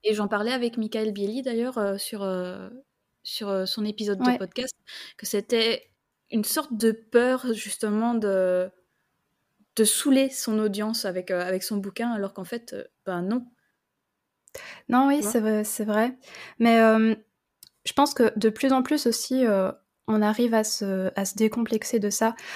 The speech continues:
Speaker 2: En fait,
Speaker 1: Mhm.
Speaker 2: moi, ce qui me, ce qui me décomplexe à fond de ça, même si, attends, tu, tu verras bien, <laughs> tu peux aller voir sur mon compte, je communique pas beaucoup sur mon livre.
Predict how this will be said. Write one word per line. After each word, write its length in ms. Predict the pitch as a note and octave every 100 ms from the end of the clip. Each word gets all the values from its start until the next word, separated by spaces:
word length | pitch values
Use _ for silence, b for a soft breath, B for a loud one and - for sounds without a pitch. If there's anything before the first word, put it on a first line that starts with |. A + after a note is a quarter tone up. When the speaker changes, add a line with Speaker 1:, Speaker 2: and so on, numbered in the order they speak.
| B
Speaker 2:
En 40 | A#3
fait, 240 | A3+ G#3
Speaker 1:
Mhm. 60 | A3+
Speaker 2:
moi, 140 | C4+
ce 100 | C4+
qui 140 | -
me, 280 | A3+ G3+ -
ce 120 | -
qui 120 | - G#3+
me 140 | G3+
décomplexe 600 | G3+ A3+ A#3+ A#3+ B3+ -
à 80 | G3
fond 200 | - C4
de 100 | A3
ça, 240 | G#3+ A3+ A3
même 100 | G3+
si, 140 | -
attends, 220 | - -
tu, 240 | - - F3+
tu 120 | F#3+
verras 240 | F#3 F#3+ F#3
bien, 180 | G#3
<laughs> 80 | G#3
tu 120 | -
peux 120 | D#3+ G#3
aller 140 | G#3
voir 160 | G#3+ A#3
sur 180 | A#3+
mon 160 | G#3+ G#3+
compte, 240 | G#3+ A#3 -
je 120 | -
communique 400 | A3 G3+ G#3 -
pas 120 | A#3+
beaucoup 300 | A#3 B3 B3+
sur 540 | B3 - - - C4+ A#3+
mon 180 | A#3
livre. 300 | G#3+ F3+ F#3